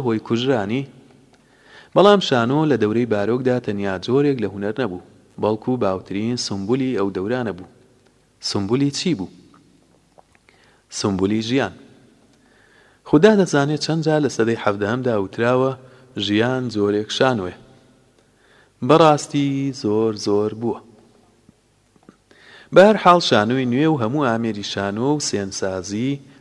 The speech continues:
لە دەورانی بارۆکدا دروست بوو. لە شانۆدا مرۆڤ خەیاڵێک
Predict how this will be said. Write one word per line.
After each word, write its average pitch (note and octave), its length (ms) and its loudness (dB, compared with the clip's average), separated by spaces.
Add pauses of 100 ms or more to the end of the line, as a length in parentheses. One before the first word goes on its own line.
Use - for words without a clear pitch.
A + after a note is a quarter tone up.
لە A2 180 0
دەورانی C#3 540 -2
بارۆکدا G2+ 520 -2
دروست G2+ 380 -8
بوو. A#2 140 -12 (1120)
لە F#3+ 80 4
شانۆدا F#3 560 2
مرۆڤ B2+ 360 0
خەیاڵێک C#3 400 0